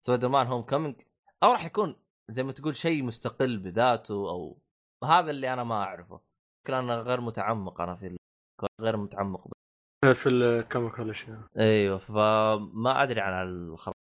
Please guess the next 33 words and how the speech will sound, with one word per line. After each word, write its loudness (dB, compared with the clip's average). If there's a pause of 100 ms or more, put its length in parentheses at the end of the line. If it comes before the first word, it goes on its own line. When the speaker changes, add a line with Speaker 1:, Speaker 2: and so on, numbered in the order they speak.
(320)
Speaker 2:
نفس 2
الشيء. -12 (640)
Speaker 1:
آه، 6
لكن 2
الممثل -4
اللي -4
هو -4
اسمه -8 (480)
توم 0
هولاند -2
أو -6
حاجة -4
زي -8
كذا، -6 (480)
صراحة 4
أبدع. -2
Speaker 2:
أبدع، 8
Speaker 1:
أب-، 4
Speaker 2:
صغير 0
شكله. -14 (380)
Speaker 1:
إيه، 4
ص-، -6
ص-، -10
صغير، -4 (240)
فما 0
أدري -2
إذا -4
Speaker 2:
أنا 6
Speaker 1:
كبر 2
Speaker 2:
شفت 2
Speaker 1:
بيصير 2
Speaker 2:
بدايته 4
في -8